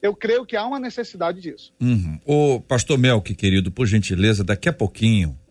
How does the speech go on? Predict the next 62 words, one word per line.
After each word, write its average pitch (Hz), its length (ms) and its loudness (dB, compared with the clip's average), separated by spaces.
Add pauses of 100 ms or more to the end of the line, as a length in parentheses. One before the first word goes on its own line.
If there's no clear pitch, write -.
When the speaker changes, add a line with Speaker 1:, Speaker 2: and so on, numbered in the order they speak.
Speaker 2:
a 90 120 -6
gente 98 140 0
já 90 180 0
tá 85 420 0
caminhando 92 380 2
pro 92 120 -6
final, 95 460 0
gostaria 117 400 -2
de 117 80 0
pedir 104 240 -2
que - 60 -10
o - 40 -12
senhor 120 120 0
abrisse 107 400 0
um 95 40 -4
pouquinho 104 340 0
a - 20 2
sua 104 200 0
câmera 95 500 2
aí, 104 160 2
porque 107 280 -6
os 101 120 0
ouvintes 101 320 0
tão 110 200 0
querendo 95 440 2
descobrir 90 380 -2
se 98 60 -4
o - 40 -8
senhor 117 100 2
tá 117 140 0
na 104 120 2
selva. 110 300 2
Não 139 80 4
é - 20 4
agora 156 300 0
não, 82 260 -2
calma 98 280 0
aí, 69 60 -4
se-, - 240 -10
segura 113 320 2
aí. 87 140 -2 (140)
<laughs> 196 80 -10 (480)
O - 40 -20
senhor 233 140 2
abrir 104 240 2
a 98 60 2
câmera 98 340 0
aí 104 60 0
pra 110 120 -2
gente 113 140 0
dar 104 140 2
uma 113 120 2
olhadinha 92 420 0
nesse 98 280 -2
lugar 90 300 2
lindo 113 340 2
que - 60 -8
o - 40 -16
senhor 92 100 -4
falou 90 300 2
que 92 100 -6
o 87 40 -6